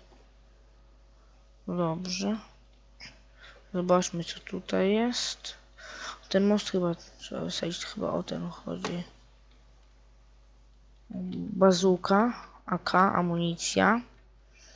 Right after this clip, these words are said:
Przyda się. Beczka.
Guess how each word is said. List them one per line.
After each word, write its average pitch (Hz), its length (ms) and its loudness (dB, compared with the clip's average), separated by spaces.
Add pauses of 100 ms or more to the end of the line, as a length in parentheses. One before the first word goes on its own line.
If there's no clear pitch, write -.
(760)
Przyda 180 400 -2
się. - 300 -4 (3750)
Beczka. - 1000 -2